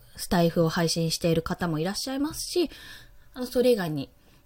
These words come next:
えっと、出てこないんですけど、私ごめんなさい。芸能人さんのチャンネルをちょっと拝聴していないので、あれなんですが、まあ、元アイドルの方とかね、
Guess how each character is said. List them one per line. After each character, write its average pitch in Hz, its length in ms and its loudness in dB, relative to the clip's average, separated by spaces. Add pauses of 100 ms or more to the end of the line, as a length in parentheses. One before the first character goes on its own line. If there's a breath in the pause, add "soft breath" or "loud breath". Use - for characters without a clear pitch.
(160)
え 180 140 4
っ - 40 0
と、 - 120 0
出 220 100 6
て 208 120 2
こ 185 120 0
な 165 100 2
い 151 40 2
ん - 20 0
で 151 60 2
す - 80 -8
け - 60 0
ど、 - 40 4
私 240 240 4
ご 208 80 4
め 208 80 4
ん 202 40 6
な 202 80 4
さ 175 100 6
い。 - 20 0
芸 269 160 6
能 370 140 2
人 254 220 6
さ 190 160 4
ん 180 40 2
の 175 180 4
チ - 140 -2
ャ 220 60 4
ン 220 60 4
ネ 214 100 6
ル 208 80 8
を 208 60 2
ち - 80 6
ょ - 20 6
っ - 20 6
と 160 300 4
拝 269 300 4
聴 254 340 8
し 254 100 2
て 254 140 10
い 247 80 10
な 240 140 6
い - 20 4
の 165 120 4
で、 156 160 6
あ 160 80 4
れ 185 140 6
な 190 140 2
ん 156 60 -2
で 143 80 0
す - 120 -6
が、 196 220 4 (240 loud breath)
ま 262 80 6
あ、 - 20 6
元 277 280 4
ア 202 100 6
イ - 20 6
ド 160 100 8
ル 147 80 6
の 135 120 0
方 160 240 -2
と 135 100 -2
か 147 160 0
ね、 185 160 0